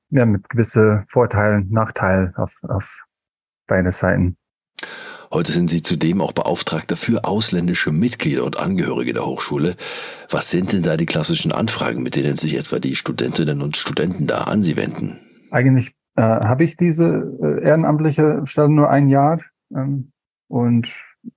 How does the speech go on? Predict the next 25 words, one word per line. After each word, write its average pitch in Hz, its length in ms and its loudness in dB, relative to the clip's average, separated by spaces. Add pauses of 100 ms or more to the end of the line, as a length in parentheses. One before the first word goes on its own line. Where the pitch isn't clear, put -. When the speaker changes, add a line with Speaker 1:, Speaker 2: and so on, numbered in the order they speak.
(380)
Speaker 1:
bis - 280 -4
jetzt - 180 2
gab 127 220 2
es 135 120 0
nicht 120 180 2
so 117 400 2
viel, 113 680 4
äh, 113 220 2 (460)
Nachfrage 113 680 2
oder 107 120 4
Bedürfnisse 113 640 0
von 110 180 2
den 107 160 4
Angestellten. 151 760 4 (1040)
Äh, 117 180 0
für 120 160 0
den 113 100 4
Studierende 131 1040 4
ist - 480 -4
natürlich 120 560 2
die, 117 580 4
die, 117 560 2 (640)
äh, 113 220 0 (300)
Hauptansprech-, 117 1400 0
äh, 110 60 0